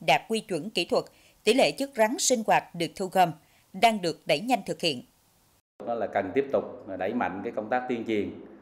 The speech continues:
Speaker 2: cho người dân, cán bộ đảng viên nắm rõ cái, cái, cái, cái, các cái tiêu chí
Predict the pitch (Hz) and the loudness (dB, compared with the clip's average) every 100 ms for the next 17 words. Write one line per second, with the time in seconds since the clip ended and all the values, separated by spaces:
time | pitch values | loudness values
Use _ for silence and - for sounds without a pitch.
0 | - - 90 110 107 95 110 120 113 - | -20 -18 -6 -4 -2 2 2 2 -4 -14
1 | - - - - _ 87 - 120 120 90 | -20 -20 -20 -20 _ -8 -4 -2 0 0
2 | 92 107 123 123 120 - - - - - | 0 -2 0 0 -2 -8 -16 -20 -20 -20
3 | - 120 139 143 92 95 135 175 - - | -10 -4 -2 0 2 2 0 -6 -12 -10
4 | 120 120 123 120 117 110 113 - - - | -8 -8 -8 -8 -10 -14 -18 -20 -20 -20
5 | - 120 113 120 120 117 131 131 131 127 | -10 -8 -6 -6 -6 -2 -2 -2 0 0
6 | 120 135 196 | 0 0 -2